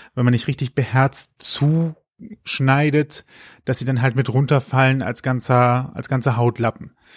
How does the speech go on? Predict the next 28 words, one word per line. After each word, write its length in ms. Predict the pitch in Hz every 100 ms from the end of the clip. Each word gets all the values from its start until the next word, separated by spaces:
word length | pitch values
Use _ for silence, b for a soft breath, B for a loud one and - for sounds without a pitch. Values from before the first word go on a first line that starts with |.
| B B B
Das 200 | - 120
waren 260 | 117 143 147
so 120 | 139
die, 340 | 127 135 135 135
die 300 | 143 135 123
großen 340 | - 135 131
Herausforderungen. 800 | 127 123 135 165 - 123 113 117 110
Aber 400 | 120 135 165 165
was 140 | 156
man 100 | 139
auf 80 | 123
der 80 | 120
anderen 140 | 135
Seite 160 | 160 160
sagen 260 | 160 160 170
muss, 180 | 165
es 180 | - -
war, 220 | 139 135
glaub 240 | 131 135 127
ich, 160 | 131
für 460 | - - 120 120 -
alle 240 | 127 165
Gäste 600 | 160 135 143 - 208 233
und 240 | - 147 160
auch 80 | 139
für 160 | -
uns 300 | 123 165 196
eine 360 | - 120 120